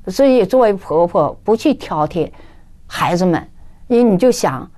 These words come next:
她这一天从上班到下班已经很辛苦了。早晨带着孩子，她去上班，带着孩子去上课，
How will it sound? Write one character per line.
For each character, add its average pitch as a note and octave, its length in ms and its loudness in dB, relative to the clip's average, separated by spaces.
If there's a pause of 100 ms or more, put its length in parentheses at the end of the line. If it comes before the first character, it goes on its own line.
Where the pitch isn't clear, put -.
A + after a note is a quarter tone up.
她 A#3 140 -2
这 A#3 120 4
一 G#3+ 160 0
天 F#3+ 440 -2
从 F#3+ 240 -4
上 F#3+ 240 -2
班 D#3+ 360 0
到 G3 120 0
下 F#3 220 0
班 D3+ 260 -2 (280)
已 F3 100 2
经 B3+ 160 2
很 F3+ 180 -6
辛 F#3 220 -2
苦 C#3+ 200 -4
了。 D#3 180 -2
早 G#3+ 240 0
晨 D4+ 160 4
带 D#4 180 2
着 C4 80 2
孩 F#3+ 240 -2
子， A3+ 180 2 (560)
她 A#3 160 -2
去 A#3 140 0
上 A3 240 0
班， G3 180 2
带 G#3 180 0
着 F#3 60 -4
孩 E3+ 240 -4
子 F#3 60 -4
去 F#3 100 -4
上 F3+ 220 -2
课， F#3+ 300 -2